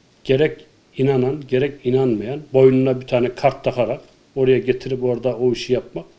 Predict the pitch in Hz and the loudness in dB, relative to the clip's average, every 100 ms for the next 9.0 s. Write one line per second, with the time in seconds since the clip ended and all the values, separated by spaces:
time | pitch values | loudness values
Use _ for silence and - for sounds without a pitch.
0 | _ _ _ 135 143 156 165 117 110 123 | _ _ _ -4 -2 0 0 0 0 -2
1 | 120 - - - - _ _ _ _ _ | -2 -6 -14 -20 -20 _ _ _ _ _
2 | _ _ _ _ - 139 156 160 147 104 | _ _ _ _ -16 -4 0 2 0 2
3 | 147 - - 113 95 - - - - _ | 2 2 -4 -6 -6 -14 -20 -20 -20 _
4 | _ _ _ _ _ _ _ _ _ - | _ _ _ _ _ _ _ _ _ -10
5 | 190 202 165 190 180 170 165 156 160 160 | -4 0 4 4 2 2 0 2 2 2
6 | 151 151 147 143 156 135 131 139 131 143 | 2 0 -2 -6 -2 -2 -2 -4 -2 -4
7 | - - - 143 123 117 139 - - _ | -6 -20 -6 0 2 0 -2 -8 -20 _
8 | - - 127 123 143 151 - 156 135 147 | -20 -4 -2 0 -2 -2 -2 -2 -2 -6